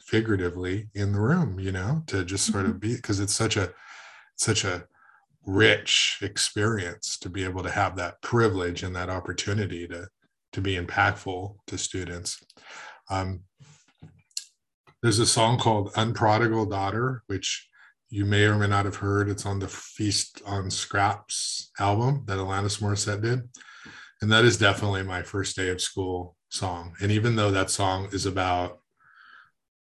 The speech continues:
Speaker 1: her being oppressed by the people in her life in Canada before she came to L A and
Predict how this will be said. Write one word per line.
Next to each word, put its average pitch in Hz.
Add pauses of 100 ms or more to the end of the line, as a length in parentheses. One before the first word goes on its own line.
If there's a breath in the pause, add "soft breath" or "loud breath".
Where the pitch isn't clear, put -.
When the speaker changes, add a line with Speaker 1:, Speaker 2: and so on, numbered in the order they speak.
(460)
Speaker 1:
her 107
being 104
oppressed 101
by 92 (100)
the -
people 101
in 87
her 90 (220)
life 98
in 92
Canada 104
before 98
she 90 (120)
came 98
to 98
L 98
A 104 (720 loud breath)
and 92